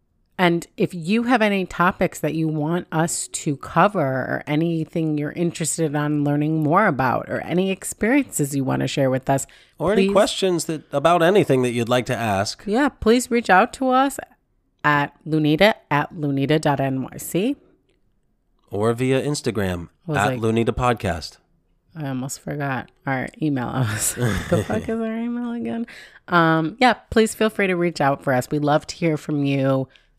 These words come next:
Speaker 1: and thank you again.
Speaker 2: We will see you on season two.
Speaker 1: Take care.
Speaker 2: If you enjoy Lunita,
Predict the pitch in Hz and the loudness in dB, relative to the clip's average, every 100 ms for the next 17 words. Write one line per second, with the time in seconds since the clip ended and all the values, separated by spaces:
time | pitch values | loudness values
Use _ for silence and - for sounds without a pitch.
0 | _ - 135 127 127 127 131 - _ - | _ -2 2 2 2 -2 -6 -12 _ 0
1 | 143 127 135 127 131 120 156 - _ _ | 0 0 -6 -6 -6 -8 -10 -18 _ _
2 | _ _ _ _ _ _ _ _ - 98 | _ _ _ _ _ _ _ _ -4 -2
3 | 110 107 117 113 117 117 - 101 101 113 | 0 0 2 4 4 2 -2 -6 -4 -2
4 | 107 104 95 85 78 _ _ _ _ _ | 0 -2 -4 -6 -10 _ _ _ _ _
5 | _ _ _ _ _ _ _ _ _ - | _ _ _ _ _ _ _ _ _ -4
6 | 147 - 135 131 - _ _ _ _ _ | -4 -4 -12 -14 -20 _ _ _ _ _
7 | _ _ _ _ _ _ _ _ _ _ | _ _ _ _ _ _ _ _ _ _
8 | - 135 147 147 135 170 202 196 175 160 | -4 2 6 6 8 6 6 6 6 4
9 | 95 110 139 | 2 0 -6